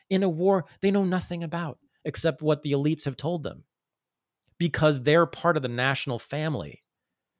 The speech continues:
That's, it's just a bad thing. Not just killing your sons, but all sorts of laws and policies that you may not like, they will foist upon you without even second thought, because they know you will accept it. Like the way the Democrats have thought about African Americans until recently,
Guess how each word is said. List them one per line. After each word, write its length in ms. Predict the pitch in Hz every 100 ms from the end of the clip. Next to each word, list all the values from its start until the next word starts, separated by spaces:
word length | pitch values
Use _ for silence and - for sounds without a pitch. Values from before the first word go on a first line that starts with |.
| _ _ _ _ _ _ -
That's, 440 | 196 233 - - _ _
it's 160 | 165 156
just 220 | 208 -
a 40 | 117
bad 380 | 117 135 127
thing. 140 | 190 156 - -
Not 280 | 165 247 190
just 200 | 156 -
killing 300 | 185 185 165
your 100 | 135
sons, 340 | - 240 190
but 180 | 135 170
all 180 | 202 233
sorts 380 | 202 214 240 214
of 80 | 160
laws 380 | 143 151 160 143
and 100 | 131
policies 440 | 147 156 165 151
that 120 | 151
you 120 | 175
may 160 | 175 175
not 200 | 165 160
like, 280 | 208 202 - - - -
they 120 | 180
will 100 | 175
foist 420 | - 185 254 208
upon 320 | 170 180 220 180
you 360 | 127 120 147 - _ _ -
without 360 | 170 185 185
even 280 | 190 185 175 _ -
second 380 | - 180 190 165
thought, 380 | 226 226 214 147
because 300 | 175 180 156
they 120 | 185
know 200 | 170 185
you 200 | 175 180
will 160 | 180 175
accept 380 | - 196 214
it. 240 | - - - _ _ _ _ _ _ _
Like 200 | 147 156
the 80 | 160
way 160 | 143 143
the 100 | 143
Democrats 480 | 131 131 - 127 131
have 100 | -
thought 200 | 127 120
about 200 | 120 120
African 340 | 117 131 131
Americans 480 | 143 202 160 101 95
until 280 | 90 101 85
recently, 640 | 92 - 98 107 101